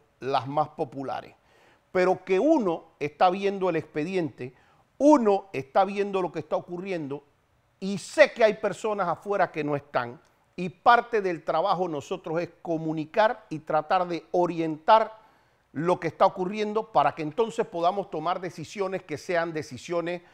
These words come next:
vamos a tomarlas de acuerdo a lo que está pasando. Y yo les puedo decir a ustedes, en los que están a favor y en los que están en contra,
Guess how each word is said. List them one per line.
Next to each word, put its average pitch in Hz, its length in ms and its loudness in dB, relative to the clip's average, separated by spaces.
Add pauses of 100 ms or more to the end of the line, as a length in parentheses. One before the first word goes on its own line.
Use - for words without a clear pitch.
(180)
vamos 180 320 2
a 175 80 6
tomarlas 170 480 0
de 156 80 0
acuerdo 165 320 0
a 165 40 2
lo 151 100 -4
que 120 80 -14
está - 260 -4
pasando. 107 440 -8 (1080)
Y 185 160 -6
yo 233 140 6
les 285 140 8
puedo 277 340 6
decir 240 340 2
a 233 60 6
ustedes, 139 440 -2 (640)
en 175 220 2
los 180 120 2
que - 120 -4
están 247 300 0
a 233 80 6
favor 226 460 8
y 240 140 -2
en 226 100 -2
los 202 120 0
que 190 100 -4
están 214 320 0
en 208 160 -4
contra, 185 520 0